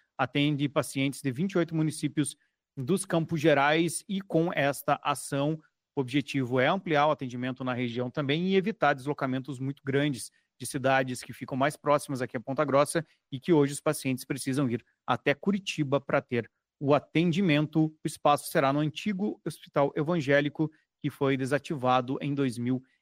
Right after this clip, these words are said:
e dezesseis para dois mil e dezessete, também tradicional instituição aqui da cidade de Ponta Grossa. Joyce.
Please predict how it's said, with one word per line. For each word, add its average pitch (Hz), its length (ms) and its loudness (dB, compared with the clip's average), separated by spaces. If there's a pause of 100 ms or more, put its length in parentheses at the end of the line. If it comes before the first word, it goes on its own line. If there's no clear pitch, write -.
(160)
e 156 100 2
dezesseis 135 540 -2
para 127 280 0
dois 123 200 -2
mil 113 220 -6 (300)
e 147 80 0
dezessete, 131 640 0
também 120 240 0
tradicional 120 640 0
instituição 113 540 -4
aqui 113 180 -8
da 113 80 2
cidade 110 400 -2
de 127 100 -2
Ponta 131 320 2
Grossa. 110 320 -4
Joyce. - 380 -4